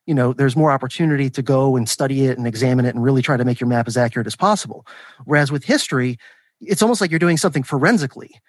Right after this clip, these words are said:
And the further back the thing you're looking at is, the more likely it is that there's gonna be even more limitations on what you can actually know for sure. And so history is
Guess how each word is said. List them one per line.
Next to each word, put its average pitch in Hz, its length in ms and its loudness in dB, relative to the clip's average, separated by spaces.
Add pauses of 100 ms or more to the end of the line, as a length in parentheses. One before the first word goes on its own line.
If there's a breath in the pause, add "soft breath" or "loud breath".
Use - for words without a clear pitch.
(260 soft breath)
And 196 100 6
the 175 60 4
further 247 340 0
back 165 280 2
the 151 100 -4
thing 180 160 0
you're 139 80 2
looking 196 260 0
at 139 100 0
is, 196 200 2
the 151 60 -2
more 156 120 2
likely 151 300 0
it 135 80 -2
is 135 240 0
that 123 200 -2 (280)
there's 135 200 0
gonna 143 140 2
be 139 100 -2
even 123 160 -2
more 160 160 4
limitations 127 520 -2
on 120 140 0
what 135 120 -2
you 131 80 -2
can 127 140 0
actually 123 260 0
know 120 140 2
for 113 100 -4
sure. - 400 -4 (500 loud breath)
And 147 120 4
so 147 300 4
history 147 680 0 (420 soft breath)
is 143 500 4